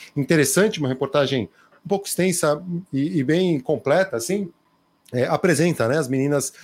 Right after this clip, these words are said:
do Rebimar, a Camila Domit, que trabalha com tartarugas marinhas, a Cassiana Batista Metri, que é coordenadora de fauna de manguezal, especialmente caranguejos, ela que é super especialista em caranguejo sá,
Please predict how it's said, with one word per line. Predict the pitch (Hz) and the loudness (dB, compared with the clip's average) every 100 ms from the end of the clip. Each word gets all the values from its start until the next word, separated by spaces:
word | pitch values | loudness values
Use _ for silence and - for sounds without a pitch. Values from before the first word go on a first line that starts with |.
| - _ | -20 _
do | 123 135 | 0 0
Rebimar, | 139 156 123 104 | 2 2 2 0
a | 101 | -2
Camila | - 123 127 | 0 0 2
Domit, | 117 117 190 180 - | 2 4 4 2 -2
que | |
trabalha | 135 127 131 | -2 0 0
com | 123 120 | 0 -4
tartarugas | 104 117 107 113 104 | -2 -4 -2 -2 -4
marinhas, | 101 110 165 165 147 139 | -2 0 2 2 2 2
a | 139 | 0
Cassiana | 139 127 143 135 | 0 -2 -2 0
Batista | 120 110 123 117 | -2 -4 -4 -2
Metri, | 120 135 120 107 - - - _ | 0 0 -2 -6 -8 -20 -20 _
que | - 135 | 0 4
é | 139 | 4
coordenadora | - 135 135 127 135 | 4 0 2 2 0
de | 127 | 0
fauna | 117 - 143 143 | -2 2 2 2
de | 113 | 0
manguezal, | 120 110 101 123 160 156 | -2 -2 0 2 2 2
especialmente | - 131 123 123 | -2 -4 -4 -4
caranguejos, | 113 98 110 165 151 127 | -4 -4 0 0 0 0
ela | 123 | -2
que | 120 | -4
é | |
super | 117 - | -10 -8
especialista | 113 - - 113 120 117 | -8 -6 -4 -4 -4 -2
em | 127 127 | -2 -2
caranguejo | 117 104 98 117 | -4 -4 -4 -4
sá, | - 156 160 | 0 2 2